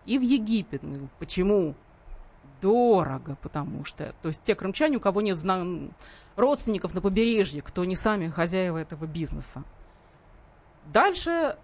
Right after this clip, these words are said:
совсем страшное. Мы едем по Керчи. На доме вывеска огромными буквами: "АТО". Говорю: "Божечки, у меня всё снято, всё хорошо".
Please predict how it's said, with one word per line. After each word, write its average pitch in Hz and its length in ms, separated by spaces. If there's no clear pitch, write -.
совсем 294 320
страшное. 151 640
Мы 262 140
едем 311 200
по - 100
Керчи. 180 560
На 185 380
доме 320 560
вывеска 170 560
огромными 254 360
буквами: 135 480
"АТО". 208 840
Говорю: 135 200
"Божечки, 156 640
у 185 40
меня 277 140
всё 381 120
снято, 175 380
всё 233 120
хорошо". 202 400